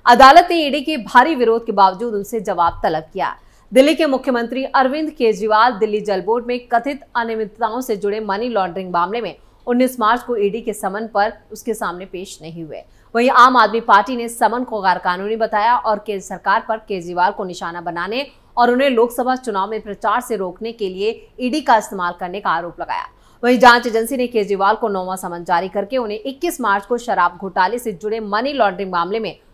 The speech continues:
पूछताछ के लिए पेश होने को कहा। आपको बता दें कि दिल्ली शराब नीति घोटाला मामले में ईडी अरविंद केजरीवाल को अब तक नौ समन भेज चुकी है। पिछले आठ समन के दौरान वो ईडी के सामने पेश नहीं हुए। अब नौवें समन पर इक्कीस मार्च को बुलाया गया है।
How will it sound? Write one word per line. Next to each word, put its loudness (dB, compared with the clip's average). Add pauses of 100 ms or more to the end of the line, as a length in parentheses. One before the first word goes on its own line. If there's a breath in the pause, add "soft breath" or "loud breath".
(140)
पूछताछ 0
के -6
लिए -6
पेश -8
होने -14
को -12
कहा। -8 (460 loud breath)
आपको 10
बता 10
दें 2
कि 4
दिल्ली -2
शराब 4
नीति -6
घोटाला 2
मामले 2
में -4 (260)
ईडी 0
अरविंद 0
केजरीवाल 4
को -2
अब 2
तक -2
नौ -4
समन -6
भेज -10
चुकी -14
है। -12 (120)
पिछले 0
आठ 8
समन 0
के -6
दौरान -2
वो -2
ईडी -6
के -6
सामने -10
पेश -14
नहीं -6
हुए। 2 (320 soft breath)
अब 4
नौवें 2
समन -4
पर -2
इक्कीस -6
मार्च -2
को -10
बुलाया -6
गया -10
है। -10